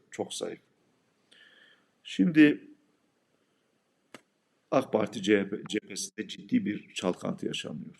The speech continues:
Eğer bu liste olduğu gibi kabul edilirse ak Parti'nin dört milletvekili çıkarma ihtimali bile çok zor olur.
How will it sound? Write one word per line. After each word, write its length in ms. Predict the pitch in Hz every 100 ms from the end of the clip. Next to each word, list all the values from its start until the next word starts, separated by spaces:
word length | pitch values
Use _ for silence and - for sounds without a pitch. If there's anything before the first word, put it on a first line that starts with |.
| _ _ _ _ _ _ _ _ _ _ _ _
Eğer 420 | 101 101 95 87 - _ _ _ - -
bu 60 | -
liste 540 | 113 - - 104 104 - _ _ _ -
olduğu 420 | 98 107 120 160
gibi 220 | 117 98
kabul 300 | 95 101 95
edilirse 640 | 98 98 92 95 - 117 123 - _ _ _ _ _ _ _ _ _ _
ak 260 | - 151 -
Parti'nin 640 | 101 92 95 113 113 - _ _ _ _ _ _ _ _ _ _ _ 95 87
dört 360 | 117 127 -
milletvekili 720 | - 110 107 101 104 98 95 101
çıkarma 440 | - 107 101 98
ihtimali 500 | 92 95 95 92 95
bile 100 | 90
çok 240 | - - -
zor 180 | - 92 -
olur. 380 | 85 76 -